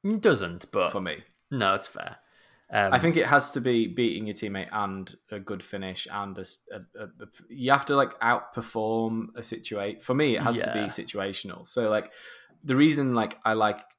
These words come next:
Speaker 2: I like Russell for it is because he was fighting poor setup and he managed to hold a car at bay
Speaker 1: Hmm.
Speaker 2: under immense pressure for a, what, five or six laps towards the end of the race on,
Speaker 1: Yeah.
Speaker 2: like, on shot tyres as well.
Speaker 1: Made some good
Speaker 2: So
Speaker 1: overtakes as well.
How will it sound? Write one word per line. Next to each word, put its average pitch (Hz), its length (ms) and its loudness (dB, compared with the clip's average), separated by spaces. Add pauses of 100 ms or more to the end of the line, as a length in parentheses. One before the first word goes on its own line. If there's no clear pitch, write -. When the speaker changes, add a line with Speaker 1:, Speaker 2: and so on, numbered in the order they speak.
(1200)
Speaker 2:
I 113 60 2
like 104 200 4
Russell 117 300 0
for 85 260 -2
it - 80 -8
is 92 80 -12
because 101 260 -8
he 104 60 -6
was 95 140 -8
fighting 101 580 -2
poor 101 240 -4
setup - 480 -2 (380)
and 95 440 -2
he 101 380 -6
managed 98 240 -2
to 101 60 -8
hold 104 200 -4
a 98 40 -8
car 95 240 -4
at - 120 -12
bay 104 280 -2
Speaker 1:
Hmm. 95 60 -4
Speaker 2:
under 98 220 -6
immense 98 460 -4
pressure 92 420 -4
for 95 360 -6
a, 92 40 -6 (1300)
what, 87 380 -12
five 110 260 -2
or - 20 -10
six - 280 -10
laps 127 320 0
towards 107 260 -6
the 113 60 -4
end 113 120 -4
of 107 60 0
the 104 40 -2
race 123 240 0
on, 104 80 2
Speaker 1:
Yeah. 73 140 0
Speaker 2:
like, - 100 -6 (280)
on 101 200 -12 (100)
shot - 300 -6
tyres 120 380 0
as 110 100 -8
well. 123 340 0 (380)
Speaker 1:
Made 101 220 0
some 98 200 0
good 110 80 8
Speaker 2:
So 104 80 8
Speaker 1:
overtakes 98 460 2
as 90 100 -10
well. 95 340 -4